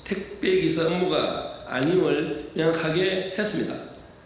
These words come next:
그런데도 분류 업무를 강요하고 수수료도 미지급하였습니다. 현재 국토부가 택배 터미널, 터미널 불시 점검을 하고 있지만 너무나 사각지대가 많습니다. 보다 효율성 있는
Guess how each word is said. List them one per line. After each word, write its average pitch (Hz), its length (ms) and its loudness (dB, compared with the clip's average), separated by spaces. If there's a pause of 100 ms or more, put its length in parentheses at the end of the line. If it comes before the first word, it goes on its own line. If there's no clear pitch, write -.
(600)
그런데도 202 400 4
분류 185 320 4
업무를 190 300 2
강요하고 135 520 2
수수료도 180 540 2
미지급하였습니다. 127 1000 -2
현재 151 180 2
국토부가 156 880 -2
택배 - 240 -4
터미널, 165 1120 0 (180)
터미널 151 680 2
불시 170 320 -2
점검을 165 380 2
하고 151 160 0
있지만 131 540 -2 (240)
너무나 151 640 0 (120)
사각지대가 160 1120 0
많습니다. 123 760 0 (360)
보다 175 480 0 (320)
효율성 190 320 2
있는 143 600 0